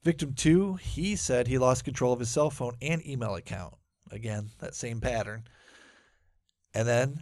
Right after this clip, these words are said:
was locked out of an account with a hundred fifty thousand dollars in it. And then he, at the point the law enforcement talked to him, he was not able to get into it, and he was unsure if the money was gone.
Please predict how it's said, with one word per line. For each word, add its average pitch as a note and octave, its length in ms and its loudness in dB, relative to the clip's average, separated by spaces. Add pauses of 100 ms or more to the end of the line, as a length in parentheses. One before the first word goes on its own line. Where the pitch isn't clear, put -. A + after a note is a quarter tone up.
(100)
was B2 200 2
locked C3 300 4
out C3 180 4
of B2 120 2
an A#2+ 260 -2
account A#2+ 360 -2
with A#2 160 -2
a B2 40 0
hundred B2 260 -4
fifty B2+ 200 -8
thousand A2+ 340 0
dollars A2 440 -2
in F2 100 -10
it. - 160 -18 (260)
And A2+ 240 -4
then A2 300 0
he, A2 160 -10 (340)
at A#2 120 -4
the - 80 -6
point F3 240 6
the C#3 80 -6
law D3 200 6
enforcement A#2+ 480 0
talked A2+ 260 -4
to A#2+ 60 -4
him, A2+ 180 -6 (220)
he - 160 -8
was A#2 320 -2
not A2+ 160 -2
able A#2 200 -2
to A2+ 80 -4
get A2 120 -4
into C#3+ 220 -2
it, C#3 160 -2
and G#2+ 100 -10
he A2+ 100 -4
was A2 120 -2
unsure A2+ 300 -4
if G#2+ 100 -6
the A2+ 60 -10
money G#2 240 -6
was F#2 140 -10
gone. G2 360 -10